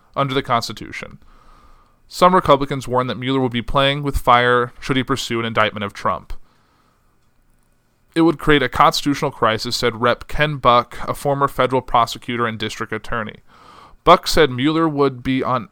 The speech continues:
especially dangerous grounds were he to base an obstruction of justice case on Trump's firing of F B I Director James Comey.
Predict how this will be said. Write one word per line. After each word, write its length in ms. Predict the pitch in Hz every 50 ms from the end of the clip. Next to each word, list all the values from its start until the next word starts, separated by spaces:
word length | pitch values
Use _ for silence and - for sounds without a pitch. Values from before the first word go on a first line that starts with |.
| _
especially 520 | - - - - - 175 180 - - 175 151
dangerous 420 | 120 139 131 131 123 131 123 -
grounds 480 | - - 107 110 110 110 110 110 110 -
were 140 | 117 120 113
he 180 | - 131 127 120
to 120 | - 127
base 340 | 117 - 120 120 123 117 -
an 60 | 131
obstruction 440 | 117 113 - - 131 127 - - 165
of 100 | 139 113
justice 360 | - 117 113 113 - 117 -
case 320 | - - 120 113 113 - - -
on 120 | 113 113
Trump's 340 | - - - 127 107 - -
firing 420 | - - 135 123 120 120 127 120
of 140 | 110 110 - -
F 240 | 127 143 - - -
B 120 | 143 143
I 120 | 135 135
Director 460 | 131 - 127 117 110 117 - - 120 113
James 360 | - 117 107 107 101 101 -
Comey. 420 | - - 104 101 - - - -